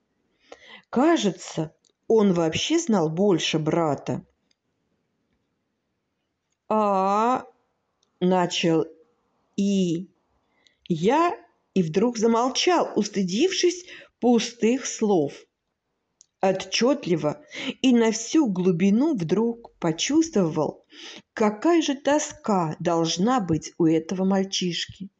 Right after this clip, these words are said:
Как ему хочется домой, где новые белые башни и лунная трава у крепостных стен.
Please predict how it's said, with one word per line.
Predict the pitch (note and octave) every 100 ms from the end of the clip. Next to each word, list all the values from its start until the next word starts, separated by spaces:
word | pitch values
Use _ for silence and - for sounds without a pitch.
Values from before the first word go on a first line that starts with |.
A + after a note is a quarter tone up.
| _ _ _ _ _ _ _ - - - -
Как | B3 D4+ D4 B3+
ему | G#3 A#3 A#3
хочется | - C4 C4 A#3 - A#3
домой, | F#3 G3 G#3+ G#3 A3+ G3 D#3+ - _ _ _ _ _ _ _ _ -
где | E3 E3+ F3 G3 - - _
новые | F3+ A3+ C#4 G#3 F3
белые | D3+ G#3 F3+
башни | D#3+ D#3 G3+ A3+ - G3 G3 _ _ _ _ _ _ _ _ _ _ _ _ _
и | G#3+
лунная | G3 G#3+ E4+ D#4+ D4 D4
трава | C#4+ B3 B3 G#3+ G3 D#3+ E3 _ _ _ _ -
у |
крепостных | G3 - F3+ F3+ E3 E3+ - - G3 A#3 B3
стен. | - - - G3+ F#3 D#3+